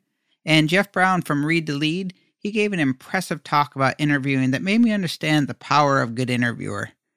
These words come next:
While interviewing is not my focus, I learned about how he thinks and involves his audience in the conversation. Podcasting is weird,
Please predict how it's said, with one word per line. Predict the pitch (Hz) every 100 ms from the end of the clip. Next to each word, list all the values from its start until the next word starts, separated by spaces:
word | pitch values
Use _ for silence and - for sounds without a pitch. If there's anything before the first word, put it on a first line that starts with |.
| _ _ -
While | 151
interviewing | - 180 180 175 165 160 151
is | 139 135
not | 156
my | - -
focus, | - 226 - 139 - - -
I | 170
learned | 170 233 254
about | 214 170
how | 170
he | 165
thinks | 139 _ 165 135 -
and | 143
involves | 135 131 139 147 139
his | 151 131
audience | 117 135 135 117 -
in | 127
the |
conversation. | 123 117 117 120 131 120 - 113 113 _ _ _ _ _ -
Podcasting | 208 - 285 - 214
is | 151
weird, | 139 160 120 101